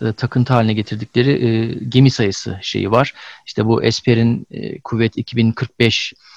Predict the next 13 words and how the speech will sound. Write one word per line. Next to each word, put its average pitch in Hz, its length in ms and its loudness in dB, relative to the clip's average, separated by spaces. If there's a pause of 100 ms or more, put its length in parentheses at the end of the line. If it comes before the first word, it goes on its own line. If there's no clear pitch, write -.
(180)
vizyonunda 110 600 0
bu 113 260 -2
sayı 113 300 -2
biraz 107 280 0
daha 120 100 4
artırılıyor. 110 720 0 (340)
E, 104 180 -6
ama, 139 300 4
e, 131 340 2
tabii 135 220 0
burada 143 280 6
da, 156 160 2 (500)
e, - 60 -14